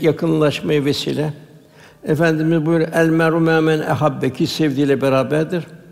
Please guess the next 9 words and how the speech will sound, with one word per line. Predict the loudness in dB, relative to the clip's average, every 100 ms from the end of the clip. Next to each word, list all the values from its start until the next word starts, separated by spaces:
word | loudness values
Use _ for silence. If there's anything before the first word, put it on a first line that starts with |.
| -20 -20 -20 -4
Eshab-ı | -2 0 -2 0 -2
kiramı | 0 2 2 0
en | 0 0
çok | 0 -6 -2
sevindiren | 0 0 0 2 2 0 -4 -16 -20 -20 -10
bu | 0
hadis-i | 0 2 -2
şerif | -2 -2 -6
oldu. | -8